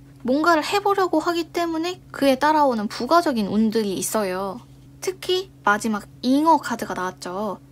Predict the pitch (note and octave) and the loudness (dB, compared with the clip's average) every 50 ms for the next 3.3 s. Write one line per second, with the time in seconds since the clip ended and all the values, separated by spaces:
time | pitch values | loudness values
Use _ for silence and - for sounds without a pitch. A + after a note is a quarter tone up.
0 | - - - - - - - A#3 A#3 B3 C#4+ E4+ F#4 F#4 F#4 F4 F4 C4 C4 B3+ | -20 -20 -16 -12 -10 -8 -6 -2 0 0 0 0 0 0 -2 -2 0 0 0 0
1 | B3+ A3+ G3+ G#3 G#3 G#3 G#3 G3+ - - G#3+ G#3 A#3+ A3 A#3+ - - - - - | 0 0 -2 -2 -2 -2 -4 -4 -6 -6 -4 -2 -2 -2 -2 -4 -8 -12 -8 -4
2 | A3+ A#3 C#4 C4+ G#3 - - - - - - - - - - - A#3 G#3+ A3+ A3+ | 0 0 2 0 0 -4 -10 -18 -20 -20 -20 -20 -20 -16 -8 -4 -2 -2 -2 -2
3 | A3+ - D4 E4 F#4 | -2 0 -2 -2 -2